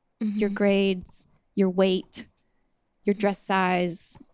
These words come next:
Speaker 2: your status, your rank, your G P A, your A C T, your S A T.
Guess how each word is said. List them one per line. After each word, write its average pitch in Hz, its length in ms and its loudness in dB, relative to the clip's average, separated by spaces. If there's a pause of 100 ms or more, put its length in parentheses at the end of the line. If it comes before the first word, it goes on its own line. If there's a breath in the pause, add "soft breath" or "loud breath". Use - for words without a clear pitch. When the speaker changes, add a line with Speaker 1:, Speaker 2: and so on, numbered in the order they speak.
(140)
Speaker 2:
your 185 420 2
status, 185 960 0
your 185 220 2
rank, 185 600 0
your 185 120 -2
G 208 220 -2
P 202 240 2
A, 185 260 4
your 175 200 0
A 180 100 0
C 190 160 -6
T, 190 140 -2
your 180 200 2
S 190 160 2
A 196 80 0
T. 185 360 -2